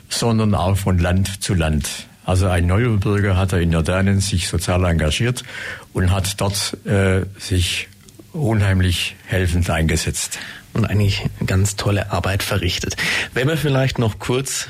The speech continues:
Speaker 2: drauf schauen, zehn Jahre gibt's euch jetzt schon, zehn Jahre wird der Preis verliehen. Gibt's irgendwas Besonderes, was jetzt für das Jubiläumsjahr geplant ist?
Speaker 1: Ja, wir sind da in Vorbereitung. Wir wollen da schon... Äh, eine, äh, kleine,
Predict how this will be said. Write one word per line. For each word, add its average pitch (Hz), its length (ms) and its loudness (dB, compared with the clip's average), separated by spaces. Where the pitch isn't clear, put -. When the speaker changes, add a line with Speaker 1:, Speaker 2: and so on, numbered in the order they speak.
Speaker 2:
drauf 113 300 0
schauen, 107 400 2
zehn 107 340 0
Jahre 104 340 2
gibt's - 320 -4
euch 117 280 0
jetzt - 240 -2
schon, 113 340 2
zehn 101 320 0
Jahre 107 480 2
wird - 220 -4
der 127 80 0
Preis 95 340 -2
verliehen. 110 480 2
Gibt's 107 180 -4
irgendwas 127 400 0
Besonderes, 113 640 0
was 110 180 0
jetzt 104 140 -2
für - 120 -2
das 117 180 0
Jubiläumsjahr 113 800 2
geplant 120 480 0
ist? - 340 -4
Speaker 1:
Ja, 117 240 0
wir 107 80 2
sind 135 240 2
da 120 80 2
in 110 180 2
Vorbereitung. 110 680 2
Wir 101 120 2
wollen 113 260 2
da 101 180 2
schon... 127 320 2
Äh, 95 340 2
eine, 98 500 2
äh, 101 340 2
kleine, 101 580 2